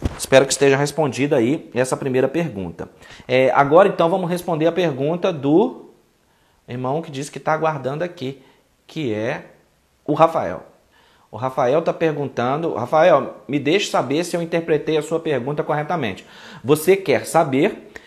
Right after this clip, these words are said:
o que vai acontecer, é, quando o texto de segunda Tessalonicenses dois diz que o, o, o iníquo não se manifestou ainda, porque tem um que agora o detém, até que do meio seja tirado, correto? Essa é a sua pergunta.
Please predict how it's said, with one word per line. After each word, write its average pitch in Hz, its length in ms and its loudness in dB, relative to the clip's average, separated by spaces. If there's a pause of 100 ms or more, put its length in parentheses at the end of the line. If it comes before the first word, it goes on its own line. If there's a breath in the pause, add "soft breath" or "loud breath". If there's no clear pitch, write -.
(120 loud breath)
o 170 100 2
que 247 160 0
vai 143 300 6
acontecer, 165 1080 -2
é, 139 380 2 (160)
quando 156 420 2
o 170 200 -2
texto 160 380 0
de 143 80 -8
segunda 143 320 -2
Tessalonicenses 131 800 -4
dois 110 320 0
diz 120 380 -2 (320 loud breath)
que 156 340 0
o, 127 80 -2
o, 123 840 0
o 156 60 2
iníquo 170 480 2
não 165 180 4
se 160 120 -4
manifestou 147 500 -2
ainda, 175 180 0
porque 202 240 -4
tem 180 220 -4
um 196 240 -2
que 220 120 -2
agora 147 300 4
o 143 40 -2
detém, 160 520 -2 (280 loud breath)
até 156 220 2
que 175 80 -2
do 180 100 0
meio 160 200 4
seja 160 260 -2
tirado, 147 480 -4
correto? 160 440 4
Essa 120 200 -6
é - 20 -8
a - 20 -10
sua 151 140 -2
pergunta. 117 500 -6